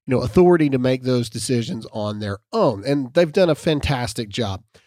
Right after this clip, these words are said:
Um, obviously, this show uh, they cannot do. And I've been able to, you know, keep up with this,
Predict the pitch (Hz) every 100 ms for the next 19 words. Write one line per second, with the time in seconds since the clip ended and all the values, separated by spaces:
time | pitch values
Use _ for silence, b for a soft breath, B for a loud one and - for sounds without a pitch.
0 | b _ 139 139 135 120 _ _ _ _
1 | 147 170 165 - 127 117 208 - 151 139
2 | 123 170 - _ 123 123 113 135 127 135
3 | 117 107 110 117 117 131 120 117 113 123
4 | 120 117 - 113 104 110 127 98 95 -
5 | 160 151 131 120 117 - 156 143 101